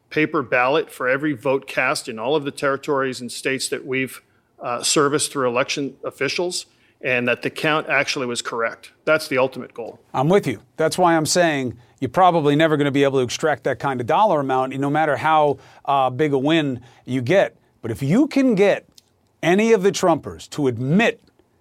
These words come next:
Speaker 2: that they were wrong and the election was legit, you would be doing some service to the democracy in light of the facts, because the resistance is hard bitten. John Poulos will be watching, and please consider yourself an open invitation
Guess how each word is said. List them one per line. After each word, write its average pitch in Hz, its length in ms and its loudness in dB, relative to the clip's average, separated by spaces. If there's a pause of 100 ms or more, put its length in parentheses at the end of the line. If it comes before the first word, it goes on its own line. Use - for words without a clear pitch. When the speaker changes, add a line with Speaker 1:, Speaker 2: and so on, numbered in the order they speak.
Speaker 2:
that 123 200 -2
they 151 180 4
were 233 160 6
wrong 165 480 4 (480)
and 156 120 -2
the 143 120 2
election 190 720 0
was 147 260 0
legit, 151 480 0 (440)
you 147 120 0
would 156 100 2
be 143 100 0
doing 143 240 -2
some 151 240 -2
service 131 520 -4 (180)
to 143 140 -2
the 131 100 2
democracy 131 800 -2 (160)
in 131 160 -4
light 135 180 0
of 127 80 0
the 117 60 -2
facts, 135 400 -2
because 123 560 -4 (260)
the 135 80 -6
resistance 131 500 -2
is 127 120 -6
hard 139 260 0
bitten. 117 260 -4
John 165 300 0
Poulos 175 460 0
will 135 100 2
be 175 140 -2
watching, 196 520 2 (480)
and 160 440 0
please 190 260 0
consider 190 380 0
yourself 175 440 0
an 160 80 0
open 170 300 0
invitation 143 640 -2